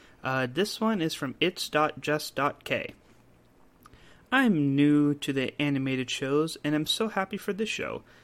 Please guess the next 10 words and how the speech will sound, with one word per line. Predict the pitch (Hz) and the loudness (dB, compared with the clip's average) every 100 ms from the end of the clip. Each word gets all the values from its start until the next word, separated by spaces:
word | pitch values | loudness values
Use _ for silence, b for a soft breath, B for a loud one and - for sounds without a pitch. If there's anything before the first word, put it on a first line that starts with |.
| b | b
Jay | 139 | -4
Scotty | 131 - 143 147 | -2 -2 -2 0
and | 139 139 | 0 -2
Zoo | 131 131 143 151 | -4 -4 0 2
are | 139 | 0
so | - 220 | 0 -2
knowledgeable, | 208 120 120 120 120 123 | -2 -2 -2 -4 -4 -4
down-to-earth, | 120 147 147 - 123 123 | -2 -2 0 0 -2 -4
and | - 123 | -8 -8
funny. | - 101 98 | -8 -8 -10